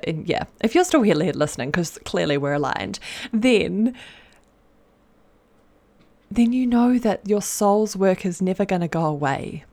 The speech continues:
It's gonna evolve and grow probably as you do, but it's never gonna fully go away. And you're gonna be doing this for the rest of your life in some way or form.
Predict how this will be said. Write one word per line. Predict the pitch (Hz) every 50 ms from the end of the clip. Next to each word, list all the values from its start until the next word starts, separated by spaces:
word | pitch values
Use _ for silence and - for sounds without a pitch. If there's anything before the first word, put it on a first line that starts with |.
| _ _ _ _ - - _ _ _ _ _ _ _ _ _ - -
It's | 214 202 -
gonna | - 233 240 269 262 214
evolve | 185 175 180 175 180 175
and | 180 165 165
grow | 156 156 151 151 151
probably | - - 151 - 165 139 - 107 95 92 165 - -
as | 175 170 165 156 - 170
you | 165 160
do, | - 151 135 - 135 170 202 202 196 - - - - - - - _
but | - 202 202 - - -
it's | 208 202 - -
never | 208 220 208 247 240
gonna | 247 233 226
fully | - - - 180 180 175
go | 165 175 160 160 156
away. | 151 147 147 139 - - - - - - -
And | 196 196 190 190 185 185 - - - - - - - - _ _
you're | - 190 208 208 220 226
gonna | 233 240 233 240
be | 220 220 202
doing | 175 - 185 180 180 180
this | 175 170 170 170 - - -
for | - - 180 175 170 170 170 170 165
the | 165 - 185
rest | 170 165 185 190 - - -
of | 220 202 -
your | 190 180
life | 170 165 160 160 160 147 - - -
in | 185 175 170
some | - - - 196 185 185 185 190
way | 180 175 175 165 165 165 165
or | - - 170 165
form. | - - - 160 147 - - - - - 170 151